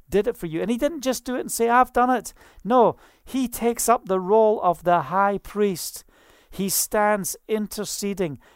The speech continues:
praying for you. Here's your confidence today. It's not just that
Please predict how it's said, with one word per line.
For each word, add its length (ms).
praying 600
for 160
you. 200
Here's 400
your 140
confidence 760
today. 500
It's 220
not 260
just 380
that 160